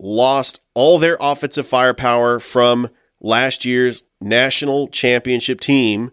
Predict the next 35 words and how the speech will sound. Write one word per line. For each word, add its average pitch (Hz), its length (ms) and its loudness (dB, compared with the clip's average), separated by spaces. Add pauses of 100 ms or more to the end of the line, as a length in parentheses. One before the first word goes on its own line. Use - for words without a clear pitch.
(120)
They 95 120 -8
lost 104 380 0
Mac 113 260 0
Jones. 127 480 0
He, 107 320 -6
he 131 160 -4
is 123 120 -2
now 110 240 2
on 131 100 4
the 139 80 0
Patriots. 135 640 -4 (100)
Jalen 165 400 0
Waddle 170 380 2
is 104 120 -6
now 123 200 2
on 135 80 4
the 135 80 2
Dolphins. 117 640 0
The 101 120 -4
Heisman 170 460 -2
Trophy 190 340 -2
winner, 160 280 2
Devonta 147 440 0
Smith, 160 520 0 (160)
is 135 320 -2
now 143 500 2
on 143 260 2
the 156 160 4
Eagles. 131 640 -2 (360)
Najee 160 600 2
Harris 160 600 2
is 147 380 -2
the 123 200 -2
leading 170 420 0
rusher 131 580 0